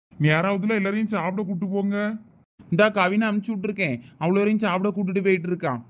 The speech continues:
Speaker 1: அங்க பரிமாறுறதுக்கு ஆள் இருக்காதுல்ல?
Speaker 2: நம்ம ஒரு பயலுவ கிடக்கணும் இல்ல, வாலிப பயலுவ,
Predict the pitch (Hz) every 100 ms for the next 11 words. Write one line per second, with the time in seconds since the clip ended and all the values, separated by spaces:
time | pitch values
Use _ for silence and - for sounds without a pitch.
0 | - _ _ - 160 175 170 147 202 208
1 | 208 208 214 202 196 220 208 214 214 220
2 | 202 123 127 - - _ - 190 233 240
3 | 220 208 240 240 240 240 240 240 240 240
4 | 220 226 226 226 226 220